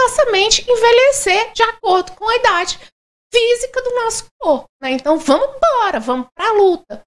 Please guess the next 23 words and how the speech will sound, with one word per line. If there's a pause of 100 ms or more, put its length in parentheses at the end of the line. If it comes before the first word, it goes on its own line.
(340)
E
todos
os
dias
é
assim,
eu
tenho
uma
idade
avançada, (420)
mas
eu (200)
tenho
uma
cabeça,
né?
Eu
tenho
uma
idade
cronológica
avançada,